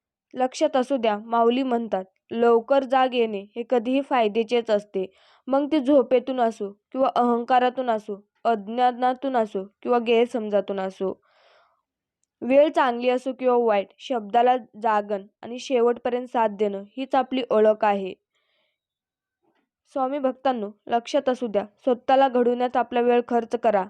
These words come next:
म्हणजे तुम्हाला इतरांना दोष द्यायला वेळच मिळणार नाही. तुम्ही उंच शिखरावर जरूर चढा, पण जगाने तुमच्याकडे पाहावं म्हणून नव्हे, तर त्या शिखरावर तुम्हाला जग पाहता यावं म्हणून चढा. पेज लावायची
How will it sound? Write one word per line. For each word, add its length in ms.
म्हणजे 360
तुम्हाला 360
इतरांना 460
दोष 320
द्यायला 280
वेळच 400
मिळणार 360
नाही. 300
तुम्ही 200
उंच 280
शिखरावर 560
जरूर 400
चढा, 260
पण 200
जगाने 380
तुमच्याकडे 540
पाहावं 420
म्हणून 240
नव्हे, 360
तर 80
त्या 220
शिखरावर 440
तुम्हाला 420
जग 120
पाहता 300
यावं 380
म्हणून 400
चढा. 260
पेज 240
लावायची 460